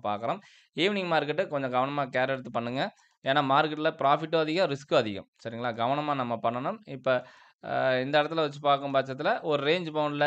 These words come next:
ட்ரேட் ஆகி மீண்டும் கொஞ்சம் ரிவர்ஸ் ஆகி கூட இறங்கலாம். கம்பல்சரி ஸ்டாப் லாஸை நீங்க வச்சுக்கோங்க. சரிங்களா? ஆ, தொடர்ச்சியா ஃபாலோ பண்ணிட்டு வாங்க. மீண்டும், ஆ, ஈவினிங் மட்டுமில்லை சந்திப்போம்.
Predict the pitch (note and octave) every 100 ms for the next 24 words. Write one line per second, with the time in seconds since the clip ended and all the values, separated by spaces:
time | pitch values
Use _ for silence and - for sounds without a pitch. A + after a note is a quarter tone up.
0 | D3 C#3 C#3+ D3 C#3 C#3+ C#3+ D3 C3+ C3
1 | B2+ C#3 D3+ - C3+ C3 C#3+ B2+ B2 C3
2 | F3 A3+ _ A#2+ B2+ B2 C#3 C3+ A#2+ A#2
3 | A2+ A#2 A#2+ G#2 G2 F#2+ - F#2+ - _
4 | G#2 G#2+ B2 B2 - - - - A2 G#2
5 | G2+ G#2 G2+ A#2+ C#3+ D#3 E3 C3+ C#3 C3+
6 | B2+ B2 A#2+ C3+ C3+ D3 D3 D3 _ A2+
7 | A2+ A2 G#2+ G#2+ G#2+ B2+ D3+ C#3 A#2 A#2+
8 | B2 A2+ A2+ A2 G#2+ F3